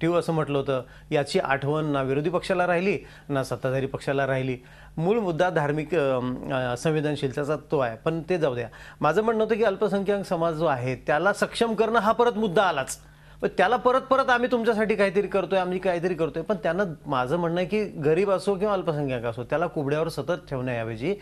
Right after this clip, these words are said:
त्याला सक्षमपणे पायावर उभा करा आणि त्यांना सांगा, "आता तुम्हाला मैदान आम्ही मोकळं करून दिलंय, पळा इथे",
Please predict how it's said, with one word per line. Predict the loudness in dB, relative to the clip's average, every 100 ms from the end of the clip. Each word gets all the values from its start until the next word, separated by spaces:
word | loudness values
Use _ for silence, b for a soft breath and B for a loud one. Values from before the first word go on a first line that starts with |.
| B B -6
त्याला | 0 0
सक्षमपणे | -2 -6 -2 0 2 0
पायावर | 2 2 2
उभा | 2 0
करा | 2 2 2
आणि | 2 0
त्यांना | 0 -2
सांगा, | -2 2 2
"आता | 2
तुम्हाला | 0 0 2
मैदान | 2 2 2
आम्ही | 2 0
मोकळं | 0 2 0
करून | 0 0
दिलंय, | 0 2
पळा | 2 2
इथे", | 2 -2 -2